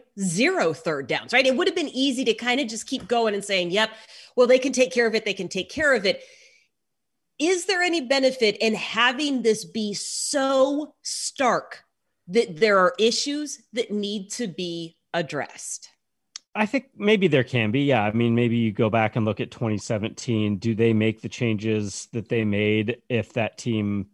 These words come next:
Speaker 2: wins a couple more games and makes the wild card round and doesn't miss the playoffs? I don't know. We, you know, maybe everything's the same either way, but sometimes, yeah, that kind of kick in the butt can, can lead to some changes. And whether it's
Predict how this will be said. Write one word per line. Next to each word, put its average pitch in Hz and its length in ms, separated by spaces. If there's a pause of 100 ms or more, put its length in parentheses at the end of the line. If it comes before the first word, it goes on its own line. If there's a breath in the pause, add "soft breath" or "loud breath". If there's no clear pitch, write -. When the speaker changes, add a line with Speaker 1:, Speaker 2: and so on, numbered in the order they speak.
(120)
Speaker 2:
wins 113 420
a 107 40
couple 107 280
more 104 200
games 101 540
and 95 320
makes 98 240
the 107 80
wild 98 260
card 104 220
round 104 320
and 95 160
doesn't 98 360 (140)
miss 104 220
the 113 60
playoffs? 127 440
I 135 120
don't 151 100
know. 131 200
We, 98 220
you 98 100
know, 95 60
maybe 98 300
everything's 101 400
the 90 60
same 98 300
either 95 140
way, 98 200
but 101 160 (420 soft breath)
sometimes, 214 580
yeah, 196 220
that 123 340
kind 143 280
of 123 120
kick 139 220
in 139 80
the 117 100
butt 110 300
can, 110 480
can 104 400
lead 107 280
to 101 60
some 107 160
changes. 107 500
And 98 140
whether 101 280
it's - 240